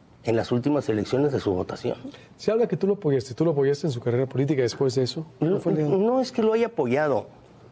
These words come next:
Speaker 1: Él fue parte de mi grupo parlamentario
Speaker 2: Exacto.
Speaker 1: en
Speaker 2: De,
Speaker 1: el
Speaker 2: de,
Speaker 1: Senado
Speaker 2: de dos mil seis.
Speaker 1: y también parte del grupo parlamentario en Cámara de Diputados. Y mucho me pidió que lo apoyara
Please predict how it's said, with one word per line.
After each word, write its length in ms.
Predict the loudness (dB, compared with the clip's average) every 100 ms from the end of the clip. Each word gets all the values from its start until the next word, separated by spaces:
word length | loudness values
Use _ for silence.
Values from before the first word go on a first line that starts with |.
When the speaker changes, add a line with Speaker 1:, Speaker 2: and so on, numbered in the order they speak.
| -4
Speaker 1:
Él 180 | 0 0
fue 340 | 0 0 2
parte 420 | 0 -2 -2 0 2
de 120 | 2
mi 200 | 2 2
grupo 320 | 2 0 0
parlamentario 920 | -2 0 2 2 2 0 0 0 -2 -6 -4
Speaker 2:
Exacto. 380 | -2 -2 -2 0
Speaker 1:
en 200 | 2 2
Speaker 2:
De, 280 | 2 2 2
Speaker 1:
el 80 |
Speaker 2:
de, 60 | 2
Speaker 1:
Senado 500 | 2 2 0 0 -2
Speaker 2:
de 100 | 0
dos 80 | 2
mil 120 | 2
seis. 180 | 2 2
Speaker 1:
y 440 | 2 4 4 2 0 -4 -2
también 420 | 0 2 2 2
parte 340 | 0 -2 0
del 140 | 0 2
grupo 260 | 0 0
parlamentario 880 | -2 0 0 2 0 0 2 2 0 -2 -16 -20 -4
en 180 | 0 0
Cámara 380 | 0 0 0 2
de 100 | 2
Diputados. 800 | 0 -2 0 0 0 -2 -6 -20 -20 -20 -12 -2
Y 80 | 0
mucho 340 | 2 0 0
me 100 | 0
pidió 380 | 2 2 2 2
que 100 | 0
lo 100 | -2
apoyara 480 | 0 0 0 0